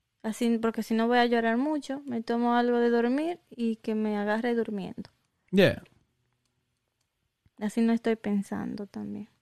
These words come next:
Speaker 2: ¿Tú?
Speaker 1: Claro. Imagínate yo
Speaker 2: Ah.
Speaker 1: despierta y contando las horas de
Speaker 2: No, yo, no, yo, yo diría más un ejemplo como... Yo me quedaría tranquilo.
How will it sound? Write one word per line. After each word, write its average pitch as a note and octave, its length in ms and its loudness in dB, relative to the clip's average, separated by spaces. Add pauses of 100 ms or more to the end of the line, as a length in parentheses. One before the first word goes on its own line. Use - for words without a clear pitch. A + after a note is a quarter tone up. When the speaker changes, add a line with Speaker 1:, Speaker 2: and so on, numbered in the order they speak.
(520)
Speaker 2:
¿Tú? D#3+ 220 6 (560)
Speaker 1:
Claro. A#3 480 -10 (100)
Imagínate C4 460 6
yo C4 60 10
Speaker 2:
Ah. C4 40 10
Speaker 1:
despierta A#3+ 680 2
y A3 100 -16
contando A3+ 440 -2
las A3 240 -2
horas G#3 280 -8
de - 120 -14 (840)
Speaker 2:
No, G3 340 6
yo, F#3 640 8 (480)
no, D#3 400 2
yo, D#3 240 4
yo D#3+ 160 8
diría E3+ 320 8
más D3+ 520 4
un C3+ 140 -2
ejemplo C3 400 2
como... A2+ 640 0 (2500)
Yo C3+ 240 2
me G3+ 140 6
quedaría D3+ 400 6
tranquilo. B2 580 -2